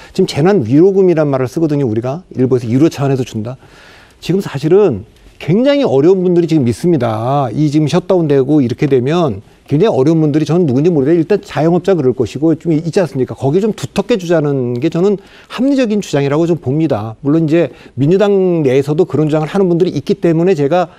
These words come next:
특정한 정당의 뭐 당파성을 갖고 말씀드리는 건 아니고 이걸 그냥 무의미하게 돈을 뿌리는 것보다는 좀 적재적소에 갈 수만 있다면 그걸 이제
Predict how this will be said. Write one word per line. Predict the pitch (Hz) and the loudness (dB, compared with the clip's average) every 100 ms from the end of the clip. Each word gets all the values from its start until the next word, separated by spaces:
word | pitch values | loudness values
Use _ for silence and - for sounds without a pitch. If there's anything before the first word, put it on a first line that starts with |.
| - - | -20 -20
특정한 | - 226 214 | -4 -2 0
정당의 | 160 143 151 170 | 0 -2 0 0
뭐 | 160 143 | -2 -2
당파성을 | 135 135 151 156 | -4 -4 -2 -2
갖고 | 143 143 | -2 -2
말씀드리는 | 131 127 135 131 | -4 -2 -2 0
건 | 175 | -2
아니고 | 120 110 110 175 175 101 - - 151 | -4 -6 -2 0 0 -2 -10 -10 -2
이걸 | 196 185 | 0 0
그냥 | 170 214 185 - - - - | 0 0 -2 -10 -20 -20 -12
무의미하게 | 123 185 240 226 208 | -2 0 2 2 0
돈을 | 196 160 180 | 0 0 0
뿌리는 | 214 220 214 | 0 -2 2
것보다는 | 202 170 131 131 180 165 101 _ _ - - | 0 0 -2 0 0 -2 -4 _ _ -20 -6
좀 | 190 185 | -4 -2
적재적소에 | 151 - 240 202 - 190 | -4 -2 0 0 2 0
갈 | 190 135 | 0 -6
수만 | 196 190 | -2 -2
있다면 | 131 135 131 139 | -2 -4 -4 -6
그걸 | 113 160 | -4 -2
이제 | 170 175 | 0 0